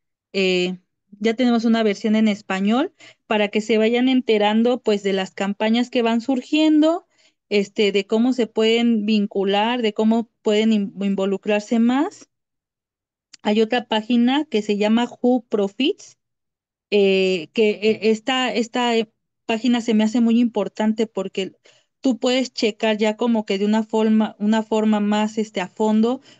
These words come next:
cuál es, eh, la complicidad que tienen estas empresas.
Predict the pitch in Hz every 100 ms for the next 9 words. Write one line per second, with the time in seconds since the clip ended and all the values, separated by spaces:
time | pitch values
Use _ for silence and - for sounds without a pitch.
0 | _ 220 220 226 220 - _ - 202 190
1 | 190 180 180 - 190 190 202 - 208 208
2 | 220 - 208 220 214 208 208 - 214 196
3 | 185 - 208 214 285 403